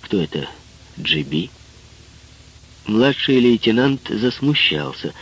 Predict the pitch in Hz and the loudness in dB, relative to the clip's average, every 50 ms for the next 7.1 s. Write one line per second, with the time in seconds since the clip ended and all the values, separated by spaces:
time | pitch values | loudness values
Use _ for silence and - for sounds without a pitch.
0 | - - - - - - - - - - - - - - 214 226 220 - - - | -20 -20 -20 -20 -20 -20 -20 -16 -14 -14 -14 -12 -4 -2 -2 -2 -2 -6 -14 -14
1 | - - - - - - - 160 185 190 - - - 262 233 - - - 87 78 | -12 -12 -12 -12 -14 -14 -14 -16 -14 -10 -8 -4 0 0 0 0 -2 -4 -4 -6
2 | 73 - - - - - - - - - 190 226 233 - 214 - - 101 92 - | -6 -10 -14 -18 -18 -16 -16 -16 -6 0 2 2 2 2 0 -2 -2 -4 -4 -6
3 | - - - 120 107 - - 113 101 87 92 90 98 101 92 107 113 120 107 117 | -6 2 2 2 2 4 2 2 2 2 0 0 0 2 2 2 2 2 2 2
4 | 113 117 110 - - 82 73 - - - - - - - - - - - - - | 2 2 -2 -2 -6 -6 -6 -6 -14 -20 -20 -20 -20 -20 -20 -20 -20 -20 -20 -20
5 | - - - - - - - - - - - - - 175 190 - - - - - | -20 -20 -20 -20 -20 -20 -20 -20 -20 -20 -12 -4 -2 -2 -2 -2 -6 -6 -4 -2
6 | 139 147 147 147 143 131 123 107 95 - - - - 95 90 76 76 85 143 202 | -2 0 0 0 0 -2 -2 -4 -8 -8 -6 -4 0 0 -2 -2 0 -2 0 0
7 | 226 | -2